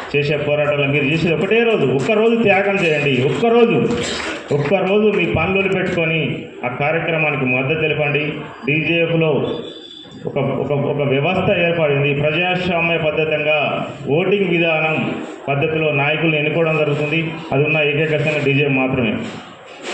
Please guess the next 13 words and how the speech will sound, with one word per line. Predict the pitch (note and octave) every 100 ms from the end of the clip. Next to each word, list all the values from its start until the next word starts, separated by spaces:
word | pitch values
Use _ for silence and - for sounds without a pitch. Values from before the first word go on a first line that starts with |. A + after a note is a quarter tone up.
| B2+
ఓటింగ్ | E3 E3+ F#3 F3
విధానం | D#3+ D#3+ D#3+ D#3
ద్వారా | D3 C#3 C3+ C#3 A#2 - - - - - - - - - A#2
రాష్ట్ర, | B2+ D3 C#3 D#3+ C#3+ - - A#2+
జాతీయ | C3+ C3+ D3 C#3+ A#2+ - - - - G#2+
అన్ని, | C#3+ E3+ F3 F3+ B2
అన్ని | C3 D3+ F3
నాయకత్వాలను | D#3+ D#3+ E3 D#3 D3+ C#3+
ఎన్నుకున్న | C#3 D3 D3 C#3
ఏకైక | C3 C3+ D#3+ D#3 D3 B2+ A2+ - - - -
సంఘం | B2+ C3+ C#3 C3
డీజే | C3+ C3+
మాత్రమే. | C3+ B2 A#2+ A#2 A#2 A#2